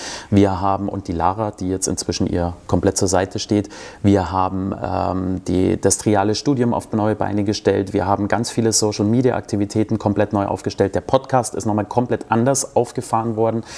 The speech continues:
Also ich bin so glücklich unter der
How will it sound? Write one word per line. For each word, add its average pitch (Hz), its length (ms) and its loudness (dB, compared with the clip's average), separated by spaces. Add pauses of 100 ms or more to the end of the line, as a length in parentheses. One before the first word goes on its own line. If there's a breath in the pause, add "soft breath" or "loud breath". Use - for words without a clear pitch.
(240 loud breath)
Also 101 280 4 (260 loud breath)
ich - 160 4
bin 98 140 2
so 139 360 2 (340)
glücklich 165 640 2 (320)
unter 123 300 4
der 101 320 2